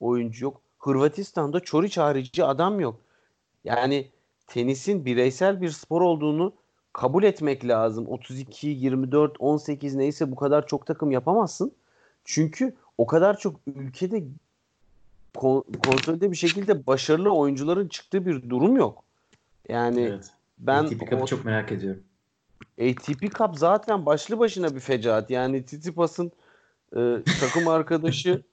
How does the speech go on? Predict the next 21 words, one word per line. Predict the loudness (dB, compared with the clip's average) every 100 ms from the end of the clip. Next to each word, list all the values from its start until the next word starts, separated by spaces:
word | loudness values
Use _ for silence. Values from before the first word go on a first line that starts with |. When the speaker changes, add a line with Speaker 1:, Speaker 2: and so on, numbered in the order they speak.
| _
Speaker 2:
<laughs> | _ _ -6
Speaker 1:
ben | 4 6
Speaker 2:
Dün | 8
Speaker 1:
olsam | 10 10
Speaker 2:
başlamış | 10 6 4 4
Speaker 1:
herhalde, | 4 2 2 -4 _
Speaker 2:
tenise. | -10 -8 -8 _ _ _ -8 -6 -2
Speaker 1:
e, |
e, | 2 2 0 -6 0 2 2 2 -2 -2 -20 -12 -10 -8 -2 0
<laughs> |
vallahi | 2 2 4 4 2 0 _
yani | 2 2 2 -2 -6
de-, | -10 -10 -4
beni | -2 0
mi | -2
Yunanistan'a | 2 4 4 4 0 4 4
iteleseler | 4 2 2 2 2 4 6
acaba | 6 4 4 2 0
bir | -4
takılırdı | -2 2 4 4 4
falan. | 2 2 2